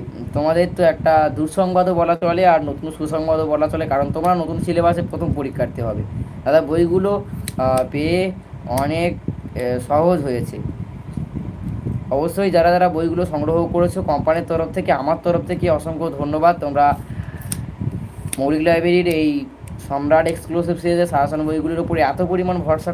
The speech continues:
করেছো। সর্বোপরি কোম্পানিও আমার উপর অনেক ভরসা করেছে, কারণ তারা ভরসা করে রিভিউ করার জন্য বইগুলো আমাকে দিয়েছেন, যাতে সঠিক রিভিউ তোমাদের সামনে তুলে ধরতে পারি,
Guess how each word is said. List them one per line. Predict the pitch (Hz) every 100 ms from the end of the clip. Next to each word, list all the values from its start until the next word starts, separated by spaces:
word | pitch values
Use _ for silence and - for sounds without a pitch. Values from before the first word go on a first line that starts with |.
| 175
করেছো। | 175 175 196 196 - - - -
সর্বোপরি | 147 175 185 208
কোম্পানিও | 175 151 180 202 202
আমার | 175 175
উপর | 175
অনেক | 180 170 156
ভরসা | 147 147 175
করেছে, | 165 160 170 202
কারণ | 202 143 147
তারা | 151 156 165 - - - - -
ভরসা | 123 151 151 180
করে | 175 175
রিভিউ | 170 147 160 170
করার | 160 165 160
জন্য | 165 170 147
বইগুলো | 147 151 151
আমাকে | 151 160 -
দিয়েছেন, | 143 165 185 180 175 - - - -
যাতে | 139 170 175 - - - -
সঠিক | 156 185 185
রিভিউ | 180 180
তোমাদের | 180 175 175
সামনে | 175 175
তুলে | 170 170
ধরতে | 170 175
পারি, | 170 170